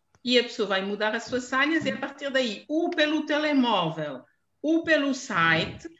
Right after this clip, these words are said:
vai entrar na sua conta. Pronto, vai ter uma conta, como temos uma conta no banco.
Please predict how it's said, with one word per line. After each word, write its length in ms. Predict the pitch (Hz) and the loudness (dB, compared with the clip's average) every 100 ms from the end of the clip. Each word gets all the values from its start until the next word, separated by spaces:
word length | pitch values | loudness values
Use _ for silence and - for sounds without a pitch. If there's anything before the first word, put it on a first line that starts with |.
| _ _ | _ _
vai 320 | 190 247 269 | -2 2 4
entrar 400 | 269 277 277 285 | 4 0 0 0
na 120 | 294 294 | 0 -2
sua 440 | - 285 - - _ _ | -2 -2 -2 -12 _ _
conta. 760 | 254 226 190 - 185 160 160 _ _ _ _ | 0 0 -2 -6 -6 -6 -8 _ _ _ _
Pronto, 200 | 165 147 | -14 -10
vai 120 | - 196 | -8 -2
ter 200 | 240 262 | -2 0
uma 300 | 262 262 - | 0 0 0
conta, 380 | 269 277 277 | 2 2 0
como 340 | 320 - 214 214 | -6 -6 -6 -8
temos 320 | - 175 170 | -8 -8 -8
uma 160 | 175 160 | -10 -8
conta 280 | 190 196 | -8 -6
no 140 | 233 302 | -4 -2
banco. 360 | 262 185 160 | -2 -6 -8